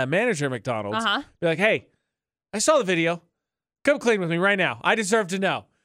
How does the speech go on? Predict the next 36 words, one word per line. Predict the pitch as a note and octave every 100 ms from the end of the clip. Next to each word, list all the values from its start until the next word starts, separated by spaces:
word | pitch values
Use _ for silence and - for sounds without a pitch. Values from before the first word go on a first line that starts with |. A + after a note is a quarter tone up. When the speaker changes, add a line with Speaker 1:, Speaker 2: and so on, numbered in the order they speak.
| _ _
Speaker 1:
Look, | F3+ E3+
I'm | F3
not | F#3+ G3
gonna | G3
say | F#3 G3+
I'm | F3
not | E3 D#3+ D#3+
gonna | E3
get | D#3+ C#3
distracted | C3+ - D#3 D3 D3
once | A#2+ C#3+ C#3
again | C#3 C3+
by | B2+
the | B2
fact | C#3+ C3+
that | C3 G#2+
both | C3 B2+
of | B2
our | B2+
remaining | B2 B2+ A#2
stories | - B2 A#2+ A2+
are | A#2 A2+ G#2 - - _ _ _ _ _
Walmart | C3+ C#3 A#2+ A2+ G#2+ - _ _
and | G#2+
McDonald's. | G2+ - D#3+ C#3 G#2 F2+ - - _ _ _ -
And | B3+
no | D#4 C#4+
offense | - C#4 A#3+
to | -
the | F#3
patrons | F#3 G3+ - E3 D3+
of |
this | C#3+ C#3
place. | G#3+ G3 D#3+
Like, | G#3+ G#3+
look, | A#3+ F3+